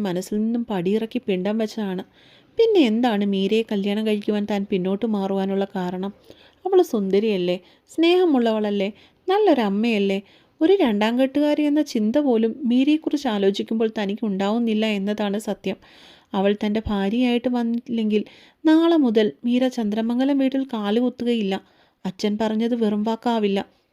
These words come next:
ശരിക്കും ഒന്ന് ആലോചിച്ചാൽ അദ്ദേഹം പറയുന്നതിലും കാര്യമില്ലാതില്ല.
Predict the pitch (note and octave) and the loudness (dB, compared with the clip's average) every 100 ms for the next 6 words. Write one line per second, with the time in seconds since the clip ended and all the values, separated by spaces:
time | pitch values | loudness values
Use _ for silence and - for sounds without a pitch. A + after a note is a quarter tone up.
0 | _ _ - F#3+ F3+ A#3+ A#3 A#3+ G#3+ G#3+ | _ _ -2 -2 0 -2 -2 -2 0 0
1 | G#3+ G#3+ A3 G#3 - - _ F#4 F#4 F#4 | -2 -4 -6 -6 -14 -20 _ -2 2 4
2 | F4+ F4 B3+ G3 G#3 A3+ B3 B3 A#3+ F#3 | 4 4 4 2 2 2 2 2 0 -2
3 | F3+ A3+ A3+ G3+ F#3+ F3+ E3+ | -2 0 0 0 0 0 -2